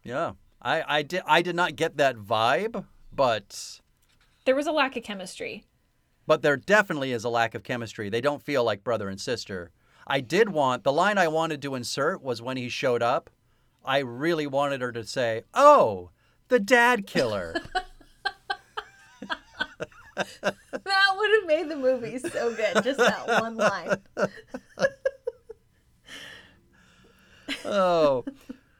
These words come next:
Speaker 1: Well, and then, of course, while we're at base camp, we meet the clubbed foot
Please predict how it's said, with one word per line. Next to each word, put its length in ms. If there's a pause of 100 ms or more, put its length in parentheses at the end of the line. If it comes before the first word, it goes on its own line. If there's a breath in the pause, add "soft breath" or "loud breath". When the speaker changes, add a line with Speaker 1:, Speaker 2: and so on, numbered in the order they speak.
(1040 loud breath)
Speaker 1:
Well, 260
and 140
then, 100
of 220
course, 360
while 280
we're 140
at 160
base 240
camp, 300
we 160
meet 240
the 60
clubbed 480
foot 420